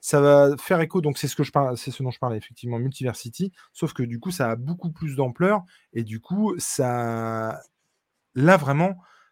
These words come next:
t'as une page, euh, c'est limite une page, un, une, une, euh, l'itération du personnage dans un univers. Euh, t'as, euh, tel personnage, machin. Jonah Hex, à un moment, on le voit,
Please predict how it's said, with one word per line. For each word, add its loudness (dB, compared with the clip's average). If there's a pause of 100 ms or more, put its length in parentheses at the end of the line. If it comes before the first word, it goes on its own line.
(120)
t'as 4
une 2
page, 6 (380)
euh, -4
c'est -4
limite -2
une 0
page, 0 (180)
un, 2
une, 2
une, 0
euh, -2
l'itération -2
du -6
personnage -2
dans -4
un -4
univers. -4 (480)
Euh, 4
t'as, 2
euh, 2
tel 2
personnage, -2
machin. -4 (100)
Jonah 2
Hex, -4
à -14
un -4
moment, -2
on -2
le -4
voit, 2